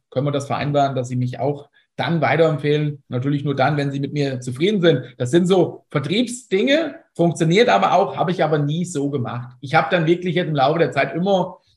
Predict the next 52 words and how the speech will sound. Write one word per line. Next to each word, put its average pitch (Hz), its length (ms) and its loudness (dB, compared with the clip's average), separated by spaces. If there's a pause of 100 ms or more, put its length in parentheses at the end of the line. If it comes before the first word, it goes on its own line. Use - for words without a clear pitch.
die 160 80 -4
Weiterempfehlung, 160 1300 2
ähm, 147 520 2 (1700)
nicht - 540 0
planbar 151 560 4
bekommen, 131 440 0
muss 117 160 -10
man 123 100 -2
auch 190 180 2
ehrlich 185 300 -2
sagen. 180 340 0
Und 156 200 -4
dann, 151 180 0
so 156 120 -2
bin 165 140 -2
ich 160 80 -4
dann 160 140 -2
halt 156 160 2
auch 151 80 2
wieder 156 200 0
zu 156 140 -8
B 147 160 0
N 143 80 -2
I 180 160 -4
gekommen, 175 340 0
weil 151 140 2
ich 147 100 -4
die 143 140 -8
Idee 123 240 0
dann 135 240 0
gut 120 240 -10
fand. 104 260 -14
Und 110 140 -8
auch 117 100 -4
wenn 131 160 -4
du 131 120 -2
da 160 480 2
oder 135 120 -2
hier 185 560 0
bei 127 140 -4
B 139 180 -4
N 131 80 -6
I 156 180 -6
die 143 120 -6
Extrameile 135 640 -2
gehst, 147 400 -4
dann 131 140 -4
funktioniert 131 440 -4
das. 120 260 -4
Ich - 140 -20
bekomme 127 300 -4
jetzt - 420 -12